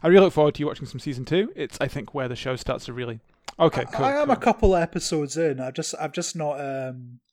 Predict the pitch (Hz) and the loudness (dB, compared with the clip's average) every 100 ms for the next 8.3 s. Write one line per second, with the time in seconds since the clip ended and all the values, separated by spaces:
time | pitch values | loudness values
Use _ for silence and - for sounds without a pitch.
0 | _ _ 139 131 127 123 120 120 120 113 | _ _ -6 -6 -6 -10 -10 -10 -10 -12
1 | 113 123 - 143 117 123 139 151 139 123 | -14 -14 -12 -10 -10 -10 -12 -10 -10 -10
2 | 139 151 131 120 120 113 117 120 110 127 | -10 -10 -12 -18 -16 -16 -16 -18 -20 -18
3 | 117 123 123 120 104 _ _ _ - 190 | -18 -18 -20 -20 -20 _ _ _ -12 -4
4 | 196 185 202 208 190 202 202 190 _ 180 | -4 -4 -6 -6 -6 -6 -8 -10 _ -20
5 | - 202 196 190 214 214 _ _ _ _ | -16 -14 -14 -12 -12 -12 _ _ _ _
6 | _ _ _ _ _ _ _ _ - 127 | _ _ _ _ _ _ _ _ -10 -8
7 | 123 - 196 156 151 160 156 147 151 143 | -6 -2 -2 -2 0 0 0 -2 -6 -4
8 | 139 131 | -4 -6